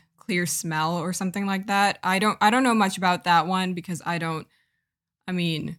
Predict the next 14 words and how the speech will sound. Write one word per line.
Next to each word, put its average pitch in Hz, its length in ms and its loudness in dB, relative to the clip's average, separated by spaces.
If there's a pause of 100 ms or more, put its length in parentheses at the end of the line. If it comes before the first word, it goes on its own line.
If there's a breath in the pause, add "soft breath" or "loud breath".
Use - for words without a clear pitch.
(300)
yeah, 165 240 -2
I, 165 320 0
I - 40 -2
don't 170 140 -2
really 165 200 -2
know 160 180 -2
that 160 160 -2
one 175 180 -2
very 185 240 0
well 190 400 2 (1000)
in 190 100 -2
my 180 140 2
personal 185 560 -4
life. 202 600 -2